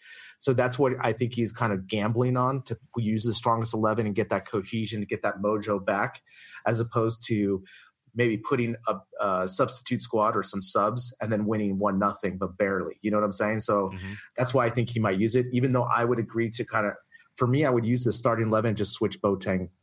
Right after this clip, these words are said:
Speaker 1: with Suarez.
Speaker 2: Yeah, and, and Dembele, because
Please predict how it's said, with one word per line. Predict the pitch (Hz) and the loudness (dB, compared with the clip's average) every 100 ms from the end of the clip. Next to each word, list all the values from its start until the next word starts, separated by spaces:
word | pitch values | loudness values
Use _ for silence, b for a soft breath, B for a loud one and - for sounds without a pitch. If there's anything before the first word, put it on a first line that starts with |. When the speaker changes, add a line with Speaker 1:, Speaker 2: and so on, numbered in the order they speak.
| _ | _
Speaker 1:
with | 95 92 | -4 -2
Suarez. | - 87 - - - _ _ _ - | -2 -2 -4 -8 -10 _ _ _ -10
Speaker 2:
Yeah, | 90 87 82 | -4 -2 -2
and, | 123 127 127 | -4 -4 -4
and | 131 120 104 | -4 -2 -2
Dembele, | 101 92 85 85 78 73 | -4 -4 -6 -6 -6 -10
because | 78 87 80 - | -12 -10 -10 -14